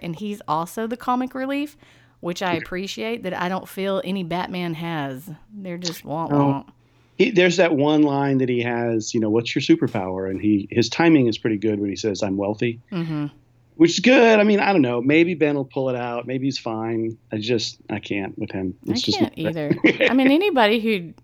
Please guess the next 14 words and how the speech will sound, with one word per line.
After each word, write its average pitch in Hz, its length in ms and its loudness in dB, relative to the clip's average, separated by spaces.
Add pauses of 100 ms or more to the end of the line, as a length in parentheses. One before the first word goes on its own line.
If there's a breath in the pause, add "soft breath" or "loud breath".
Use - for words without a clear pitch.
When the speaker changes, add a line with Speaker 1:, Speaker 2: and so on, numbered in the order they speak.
(120)
Speaker 1:
walk 175 380 -2
away 175 180 2
from 160 340 -6 (140)
Jennifer 175 320 -6
Garner 147 420 2
is 139 100 -6
just - 220 -10
weird. 165 380 -2 (240 loud breath)
Plus, 392 260 0
he 392 160 0
looks 339 220 -2
a - 40 0
little 240 220 2
bloated. 160 760 -4